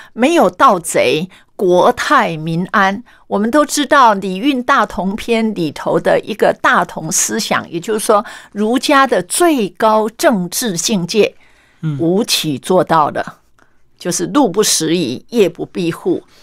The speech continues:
Speaker 1: 而且他镇守西河那么久，阻挡了秦兵的侵略。
Speaker 2: 嗯。
Speaker 1: 我们也可以估量他，就是算算他，他几乎是救了百万人的性命。
Speaker 2: 嗯哼。
Speaker 1: 为什么？大家想想看，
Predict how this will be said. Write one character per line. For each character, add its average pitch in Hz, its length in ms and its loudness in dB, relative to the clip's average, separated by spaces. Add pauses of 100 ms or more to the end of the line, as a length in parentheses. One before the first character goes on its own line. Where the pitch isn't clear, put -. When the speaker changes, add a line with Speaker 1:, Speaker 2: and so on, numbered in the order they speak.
(120)
Speaker 1:
而 202 140 2
且 185 200 2
他 214 260 0
镇 233 360 0
守 131 320 -4
西 208 320 -2
河 127 280 -4
那 190 120 0
么 160 140 0
久， - 360 0 (320)
阻 220 240 0
挡 160 320 0
了 147 140 -2
秦 175 500 -2
兵 208 300 -2
的 151 140 -2
侵 190 400 0
略。 196 260 2 (320)
Speaker 2:
嗯。 156 120 -4
Speaker 1:
我 185 80 2
们 185 180 -2
也 196 140 2
可 269 240 -2
以 226 200 -2 (120)
估 247 280 0
量 160 360 2
他， 185 420 2
就 214 140 -2
是 196 160 -2
算 254 260 2
算 202 220 0
他， 185 220 -2
他 233 200 -2
几 254 380 -2
乎 240 260 -2
是 214 240 0 (240)
救 254 380 4
了 160 180 2 (140)
百 170 340 -4
万 214 300 2
人 135 200 -4
的 151 120 -4
性 170 320 -2
命。 175 240 -2
Speaker 2:
嗯 - 20 -6
哼。 131 320 -8
Speaker 1:
为 233 140 4
什 - 120 -4
么？ 131 160 -4 (120)
大 214 100 0
家 - 160 0
想 165 220 -2
想 - 80 -8
看， - 240 -4